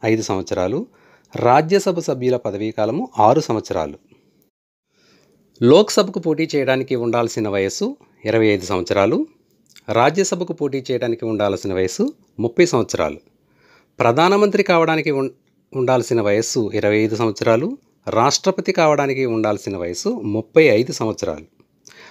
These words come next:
పాఠం పదిహేను, చట్టం, న్యాయం, ఒక సన్నివేశ అధ్యయనం.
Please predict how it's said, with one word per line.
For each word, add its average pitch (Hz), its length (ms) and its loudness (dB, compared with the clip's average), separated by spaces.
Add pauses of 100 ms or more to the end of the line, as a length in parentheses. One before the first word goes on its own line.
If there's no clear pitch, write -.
(160)
పాఠం 147 240 4
పదిహేను, 127 640 -4 (480)
చట్టం, 180 600 -4
న్యాయం, 117 500 -2 (160)
ఒక 127 160 -6
సన్నివేశ 110 560 -2 (220)
అధ్యయనం. 90 500 -2